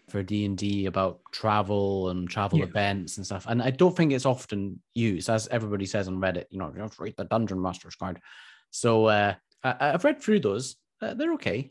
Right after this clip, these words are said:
Speaker 1: uh, but I think it is different. This is a big part of the game,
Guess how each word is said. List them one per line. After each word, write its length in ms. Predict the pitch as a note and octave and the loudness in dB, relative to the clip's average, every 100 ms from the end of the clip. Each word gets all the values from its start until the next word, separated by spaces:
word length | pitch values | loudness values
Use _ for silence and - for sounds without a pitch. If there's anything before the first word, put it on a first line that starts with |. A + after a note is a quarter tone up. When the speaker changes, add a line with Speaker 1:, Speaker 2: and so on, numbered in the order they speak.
| - | 0
Speaker 1:
uh, 80 | E3+ | 2
but 140 | E3+ | 4
I 80 | F3+ | 2
think 240 | F3+ A#3+ | 2 0
it 240 | D#3+ F3 - _ _ - | 0 -4 -6 _ _ -6
is 120 | C#3 | -2
different. 380 | - C3 - - - | 0 0 -2 -10 -2
This 220 | D3+ - | -2 0
is 100 | D#3 | 0
a 60 | |
big 400 | B2 G2+ A2+ G#2+ | -2 2 2 0
part 240 | - A2+ A2 | -2 -4 -4
of 80 | - | -6
the 80 | |
game, 340 | A2+ A2 D3+ | -2 -2 -2